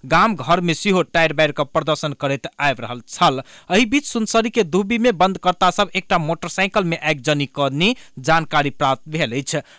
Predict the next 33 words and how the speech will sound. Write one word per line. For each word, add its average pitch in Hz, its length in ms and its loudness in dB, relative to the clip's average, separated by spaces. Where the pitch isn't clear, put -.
आगिजनी 165 400 2
में 147 140 0
पड़ल 170 240 0
मोटरसाइकिल 151 600 -2
के 139 120 -6
नंबर 170 300 0
खुजा 151 260 2
नहि 135 180 -2
सकल 135 300 -6
अछि। 160 180 -2
तहिना 143 320 -2
बंद 135 240 -2
के - 180 -8
अवज्ञा 156 380 0
केने 143 240 -4
कहैत 170 240 -2
संयुक्त 160 420 -4
लोकतांत्रिक 147 600 -2
मधेसी 147 400 -4
मोर्चा 143 360 -2
के 151 140 -6
कार्यकर्ता 139 560 -4
सब 220 280 2
बीतल 196 320 2
राति 240 220 2
सप्तरी 214 380 0
के 190 140 0
राज 180 300 4
बिराज 170 440 2
स्थित 175 280 -4
औद्योगिक 180 640 -2
क्षेत्र 170 440 -4
आगा 156 240 2